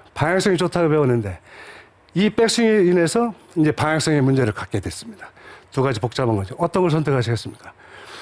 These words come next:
업라이트를 하시겠습니까? 플랫 하시겠습니까? 여러분들 선택하십시오. 임팩트는 업라이트 된 스윙을 그대로 갖다 대고 샤프트와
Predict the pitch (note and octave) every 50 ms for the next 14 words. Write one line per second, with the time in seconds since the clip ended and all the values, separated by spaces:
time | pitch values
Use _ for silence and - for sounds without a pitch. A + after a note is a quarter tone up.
0 | - - - - - - C3 C#3 E3+ F#3+ G3 F#3+ F3 - F#3 F3+ E3+ - E3+ D#3+
1 | - - C#3+ C3+ B2+ - D#3 D#3+ E3+ F3 F3+ F3 F3 C#3+ - - - - - -
2 | - - F3+ F3+ - - C3+ - - A#2+ G2+ - - - - - - _ - -
3 | - - - C#3 A#2+ A#2 A#2+ B2 C3+ C#3 B2+ A2 C3+ D3 C3 B2+ A2 G#2 F#2 -
4 | - - - - - _ - - - - - - - - - - - _ _ _
5 | _ _ D3+ F3 F#3+ - A3+ G#3+ A3 - A3 F3+ C3 A2 F#2+ F2 - - - -
6 | - - - - - - - _ C#3+ D#3+ F3 F#3+ G3 F#3+ - G3+ F#3 G3 F3+ D#3+
7 | - E3+ E3 D#3+ C#3 A2 G2 - - - - - - - - - C3+ D3 E3+ F3+
8 | F#3 G3 G3 G3+ D#3 D3+ - - D#3+ C3 D3 C#3+ B2+ A2 G2+ F#2 - - - -
9 | - - - - - _ _ _ _ _ _ _ - - F#3+ F#3+ F#3 - - -
10 | F#3+ D3+ A2+ F2